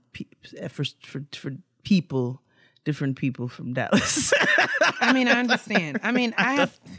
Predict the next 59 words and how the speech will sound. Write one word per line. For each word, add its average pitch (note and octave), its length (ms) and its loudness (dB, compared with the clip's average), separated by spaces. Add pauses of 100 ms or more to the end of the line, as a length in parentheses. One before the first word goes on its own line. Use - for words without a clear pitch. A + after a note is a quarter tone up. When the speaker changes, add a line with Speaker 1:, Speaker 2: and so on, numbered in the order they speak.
(520)
Speaker 2:
I B3 80 0
don't D4+ 160 2
know D4+ 60 2
Speaker 1:
<laughs> - 0 -
I - 20 0
Speaker 2:
much C4 220 0
Speaker 1:
love G#3+ 80 -2
Speaker 2:
about F#3+ 260 -2
Dallas F3+ 340 -4
as F#3 160 -6
a F#3 60 -10
city, D3+ 340 -10
but F#3 160 -8
I E3 80 -2
do F#3 220 -6
know, F#3+ 260 -4
like F3+ 140 -6
I G3+ 60 -4
said, A3+ 160 -10
I F3 60 -4
have E3 140 -6
lots D#3+ 240 -8
of E3 80 -12
friends A3 380 0
there. C3 340 -6 (380)
Um, G#3+ 160 6
Speaker 1:
Yeah, F#3+ 260 6
Speaker 2:
and F3 140 4
they E3+ 80 4
Speaker 1:
same. E3 120 6
Speaker 2:
always, E3+ 680 4
you F#3 140 2
know, C3+ 200 0
treat F#3 320 -2
me E3 260 0
well D#3+ 440 2
and C#3+ 160 0
look D#3+ 180 -2
out - 180 -6
for D#3+ 120 -10
me. D#3 260 -4
And C#3 140 -2 (380)
I've B3 180 2
not C#4 200 8
had C#4+ 180 6
a B3 40 6
Speaker 1:
Yes. G#3 60 0
Speaker 2:
bad A3 440 2
experience F3+ 760 2
in C3 140 -2
Dallas, B2+ 480 -10
I C3 100 -6
will B2+ 80 -6
say B2+ 220 -10
that. G#3 80 -2
Speaker 1:
No, C#4+ 420 6
I D#4 140 4
haven't F4+ 340 2
either. D#4 280 2